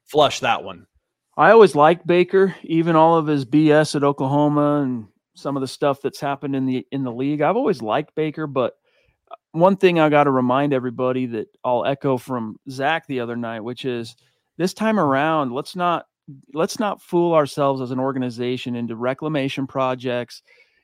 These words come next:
Speaker 2: you know, trying to think, "Ah, you know, if we could just get this guy in our scheme, it could be different." Like, let Sean Payton go out with a brand new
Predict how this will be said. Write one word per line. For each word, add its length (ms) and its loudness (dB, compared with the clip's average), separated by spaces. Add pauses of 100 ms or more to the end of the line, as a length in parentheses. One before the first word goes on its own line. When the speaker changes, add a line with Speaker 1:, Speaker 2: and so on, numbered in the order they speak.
Speaker 2:
you 80 -8
know, 100 -6
trying 260 -4
to 60 -4
think, 180 -4
"Ah, 280 2 (540)
you 180 -16
know, 80 -8
if 60 -12
we 80 -6
could 100 -6
just 160 -4
get 120 0
this 160 -6
guy 200 0
in 100 0
our 200 4
scheme, 460 -2
it 60 -6
could 140 -14
be 100 -12
different." 540 -8
Like, 200 -8 (720)
let 280 0
Sean 300 0
Payton 260 -2
go 220 2
out 260 4
with 120 -4
a 60 -10
brand 440 0
new 320 0